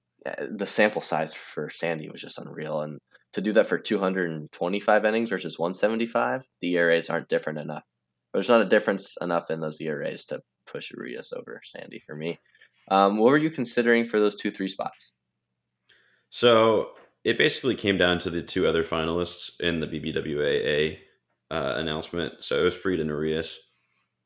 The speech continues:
Speaker 2: And it's very close. Um, Fried had ten more innings, which is not an insignificant amount. Um, a slightly higher E R A.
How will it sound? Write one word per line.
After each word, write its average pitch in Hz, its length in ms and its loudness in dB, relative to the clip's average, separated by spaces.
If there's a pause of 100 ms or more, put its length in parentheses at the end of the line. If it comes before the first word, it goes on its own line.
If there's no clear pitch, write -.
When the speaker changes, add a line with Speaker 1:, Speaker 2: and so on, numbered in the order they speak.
(540)
Speaker 2:
And 101 460 6 (140)
it's - 180 4
very 113 460 6
close. - 680 -2 (140)
Um, 80 560 -2 (800)
Fried 117 340 2
had 92 180 4
ten 110 240 0
more 95 220 2
innings, 82 440 -4
which - 280 -8
is 127 320 -6 (240)
not - 400 -6
an 101 100 0
insignificant 80 920 -4 (420)
amount. 87 460 -4 (720)
Um, 90 580 0 (680)
a 120 120 0
slightly 117 460 2
higher 92 360 4
E 90 140 0
R 80 180 2
A. 87 320 -2